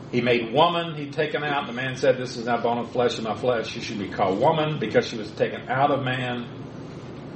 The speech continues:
We saw that in First Corinthians eleven, where Paul referred to this creation account. There is an order in creation. Man was created, woman was created to be man's helper, and so forth.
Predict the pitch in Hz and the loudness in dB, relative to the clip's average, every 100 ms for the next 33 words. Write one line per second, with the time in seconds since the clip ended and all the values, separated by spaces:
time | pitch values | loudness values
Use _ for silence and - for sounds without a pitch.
0 | - 120 120 170 151 139 120 - 143 - | -6 -2 4 6 6 4 0 -6 -6 -4
1 | 143 127 110 120 127 151 - 127 101 85 | -6 -6 -4 -2 0 2 2 0 -8 -10
2 | 101 - 123 117 113 107 123 110 110 113 | -14 -12 -8 -6 -4 -2 0 0 -2 -6
3 | - - 117 117 113 - 98 - 143 110 | -6 -6 -4 -2 -4 -4 -6 -2 0 0
4 | 82 - - - - - - 104 104 107 | -2 -10 -14 -12 -12 -14 -2 2 2 2
5 | 113 - 123 120 117 113 110 110 104 101 | -2 -2 2 4 4 2 0 -2 -4 -2
6 | 117 110 113 110 - 92 82 - - - | -2 2 4 2 0 -4 -6 -12 -12 -14
7 | - - - - - - 110 113 110 - | -14 -12 -12 -12 -12 0 2 2 0 0
8 | 120 110 107 - 113 113 113 107 - 117 | 0 0 -2 -12 -2 0 0 -2 0 0
9 | 107 101 107 104 101 101 - - 135 - | 2 0 0 0 0 -2 -2 2 2 2
10 | 98 85 90 110 98 110 92 | -6 -6 -8 -6 -4 -2 -2